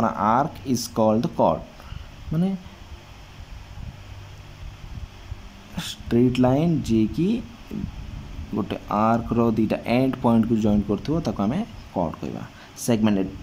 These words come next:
part of the circle or area bounded by the arc and chord is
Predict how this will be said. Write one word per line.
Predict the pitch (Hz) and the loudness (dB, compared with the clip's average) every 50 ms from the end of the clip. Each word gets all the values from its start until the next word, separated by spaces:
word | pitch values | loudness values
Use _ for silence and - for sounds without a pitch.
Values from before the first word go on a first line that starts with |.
| - | 0
part | 117 110 117 131 143 151 151 160 | 2 2 4 4 4 4 2 2
of | 151 151 | 2 0
the | 156 | -2
circle | - - 160 151 143 - - 170 175 180 190 - - - - | 0 0 0 0 0 2 2 4 4 4 2 -2 -6 -6 -2
or | - - 127 135 147 156 156 - - - - 139 | 0 4 6 8 8 8 6 4 2 0 2 2
area | 131 135 147 156 156 156 | 4 4 4 4 4 4
bounded | 139 120 117 117 113 113 104 110 | 6 6 6 6 6 4 4 4
by | 113 110 110 | 4 2 2
the | - - - | 0 -2 -2
arc | - 107 113 127 151 175 170 - - - - | 2 2 4 4 4 2 0 -4 -6 -4 -2
and | 123 117 110 - - | 0 0 -2 0 2
chord | - 127 139 156 185 226 - - | 4 6 6 6 4 0 -4 -6
is | - 123 113 113 - | -4 -2 -2 -2 -4